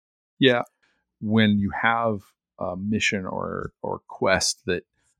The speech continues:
you need to succeed and you're, somebody else is helping you with it or choosing to do that, uh, they do have a thing of, like, rewarding the person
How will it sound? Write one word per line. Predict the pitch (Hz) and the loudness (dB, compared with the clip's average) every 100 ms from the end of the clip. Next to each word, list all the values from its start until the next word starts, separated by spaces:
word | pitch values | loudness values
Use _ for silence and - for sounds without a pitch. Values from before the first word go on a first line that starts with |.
| _ | _
you | 110 147 170 | 4 6 8
need | 107 87 | 6 4
to | 90 | -2
succeed | - - - - 87 82 - | -4 -4 -4 -4 -4 -8 -8
and | 90 | -6
you're, | 85 87 | -4 -4
somebody | - 117 101 | 2 2 4
else | 98 90 - | 2 0 -2
is | 85 80 - - _ _ _ - | -4 -6 -6 -8 _ _ _ 0
helping | 117 107 107 92 | 4 4 2 0
you | 85 | -2
with | 85 - | -6 -4
it | 82 | -4
or | 82 82 - | -4 -8 -2
choosing | - 98 90 | 2 2 0
to | 90 | -4
do | |
that, | 85 82 - _ _ _ - | -4 -6 -8 _ _ _ -4
uh, | 87 85 85 82 | 0 0 0 -4
they | 90 98 | -4 -4
do | 90 120 | 2 2
have | 113 92 | 4 2
a | |
thing | 82 90 | 0 -4
of, | 82 | -4
like, | 92 90 | -4 -4
rewarding | - 107 101 120 117 101 92 | -2 -2 2 2 4 2 0
the | 90 | -2
person | 92 92 - 82 | -2 -2 -2 -4